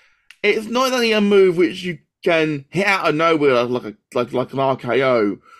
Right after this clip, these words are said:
or, you know, like a spear sort of thing. It's not, it's not like the battle for spears sort of thing. It's quite a convoluted move to get someone into position for. Um, add to the fact that Punk's already admitted that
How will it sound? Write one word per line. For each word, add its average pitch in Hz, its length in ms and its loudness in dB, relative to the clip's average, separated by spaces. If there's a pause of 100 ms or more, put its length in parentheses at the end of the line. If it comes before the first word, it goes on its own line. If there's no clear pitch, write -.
(240)
or, 123 520 4 (180)
you 151 120 0
know, 120 160 2
like 120 140 -2
a 113 40 -16
spear 135 380 2
sort 107 160 -2
of 71 60 -2
thing. 98 120 0
It's 139 80 0
not, 165 200 -2
it's 160 80 -4
not 175 100 0
like 143 120 -2
the 131 80 -4
battle 135 380 -8
for 139 140 -12
spears 143 520 4
sort 87 120 -2
of 113 60 -2
thing. 104 120 -8 (760)
It's 208 280 0
quite 247 320 -2
a - 20 -10
convoluted 202 600 0
move 175 340 2
to 147 100 -4
get 147 260 0
someone 156 200 -2
into 147 120 -2
position 135 480 -2
for. 123 460 -2 (800)
Um, 151 580 2
add 214 180 0
to 220 60 0
the 175 80 2
fact 135 260 -2
that 139 220 -2 (320)
Punk's 160 400 -6
already 147 140 0
admitted 135 480 -2
that 135 260 -2